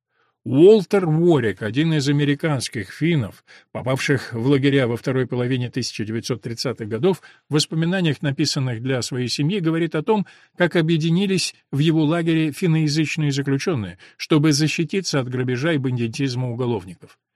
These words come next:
«Стало ясно, что если мы хотим хоть немного покоя, надо объединиться против них».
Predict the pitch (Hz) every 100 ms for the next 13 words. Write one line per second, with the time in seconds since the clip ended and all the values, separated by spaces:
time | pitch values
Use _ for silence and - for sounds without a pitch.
0 | _ _ _ - - 196 202 202 185 -
1 | 107 - 123 151 151 156 156 160 151 160
2 | 160 151 160 156 123 120 123 117 196 180
3 | - _ - 160 180 196 208 196 - 156
4 | 151 147 147 147 147 151 131 135 123 120
5 | 113 85